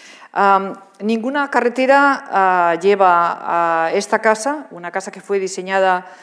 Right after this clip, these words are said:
por Eileen Gray, y, ah, mira, aquí está Le Corbusier llegando a la casa. O sea, es este el camino que lleva a la casa, no se puede llegar en coche. Cualquier cosa que lleves a la casa tienes que llevar la mano, te tienen que ayudar, am, etcétera. Como,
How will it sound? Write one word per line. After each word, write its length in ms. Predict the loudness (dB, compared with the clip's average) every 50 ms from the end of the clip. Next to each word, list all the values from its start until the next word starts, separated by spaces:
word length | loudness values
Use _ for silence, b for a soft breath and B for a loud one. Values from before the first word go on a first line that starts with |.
| B B B B B
por 380 | _ 6 6 8 8 6 4 0
Eileen 480 | -2 -2 -2 -2 -4 -6 -6 -6 -4 -4
Gray, 540 | -2 0 2 2 2 0 -2 -4 -10 b b b b b b b b _
y, 580 | -12 -10 -8 -6 -6 -6 -4 -6 -6 -6 -8 -8
ah, 60 | -8
mira, 180 | -10 -8 -10 -10
aquí 140 | -8 -8 -10
está 220 | -8 -4 -4 -4
Le 80 | -2 -2
Corbusier 480 | -4 -4 -4 -6 -6 -2 0 0 0
llegando 280 | 0 0 -2 -2 0 0
a 40 | -2
la 80 | -2
casa. 240 | -2 -4 -4 -4 -8
O 20 | -8
sea, 140 | -6 -6
es 80 | -6 -6
este 180 | -8 -6 -6 -6
el 80 | -2
camino 260 | -2 -4 -4 -4 -6
que 80 | -4 -2
lleva 140 | 0 0 0
a 40 | -2
la 60 | -2
casa, 200 | -4 -6 -8 -8
no 60 | -8
se 100 | -6 -2
puede 160 | -2 0 0
llegar 240 | 2 2 2 2 2
en 100 | 0 0
coche. 460 | -2 -2 -4 -4 -6 -12 -14 -14 -16 b b b b b b _
Cualquier 320 | -8 -8 -2 -2 -2 -2
cosa 200 | -2 -6 -6 -8
que 120 | -8 -6
lleves 200 | -6 -6 -8 -8 -6
a 20 | -8
la 80 | -4
casa 240 | -4 -4 -4 -4 -6
tienes 240 | -6 -8 -10 -10 -10
que 120 | -10 -10
llevar 260 | -8 -6 -6 -6 -6
la 100 | -6 -8
mano, 300 | -8 -8 -8 -6 -8 -8
te 60 | -10 -10
tienen 220 | -12 -12 -12 -10
que 80 | -10 -10
ayudar, 480 | -10 -10 -10 -8 -6 -6 -6 -8 -10 B B B B B B B B
am, 460 | -8 -4 -4 -4 -4 -4 -8 -12 -16 -20 _ _ _ -12
etcétera. 520 | -12 -12 -8 -8 -8 -8 -8 -12 -18 -20 -20 b b b b b b b b b b b _
Como, 460 | -10 -8 -6 -4 -2 -2 -2 -2 -4